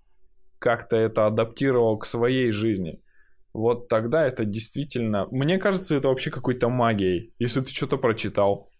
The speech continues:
начинаешь, э, повторять это в своей жизни,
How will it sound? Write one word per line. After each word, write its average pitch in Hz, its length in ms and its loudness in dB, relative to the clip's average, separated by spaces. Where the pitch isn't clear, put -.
начинаешь, 131 800 0
э, 98 240 0
повторять 117 560 2
это 113 180 -2
в 107 60 -6
своей 113 340 2
жизни, 104 520 0